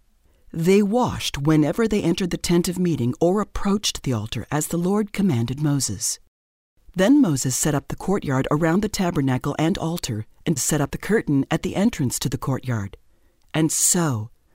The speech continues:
Moses finished the work. Then the cloud covered the tent of meeting,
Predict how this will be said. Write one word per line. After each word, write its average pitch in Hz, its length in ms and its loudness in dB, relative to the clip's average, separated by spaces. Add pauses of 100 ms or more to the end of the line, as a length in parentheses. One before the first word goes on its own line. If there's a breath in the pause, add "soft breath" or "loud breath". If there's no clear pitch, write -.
(240)
Moses 185 500 2
finished 131 400 -2
the - 80 -4
work. 139 460 -4 (580)
Then 214 200 6
the 240 60 6
cloud 156 600 0
covered 180 340 0
the 160 60 -4
tent 156 280 2
of 135 120 -4
meeting, 120 420 0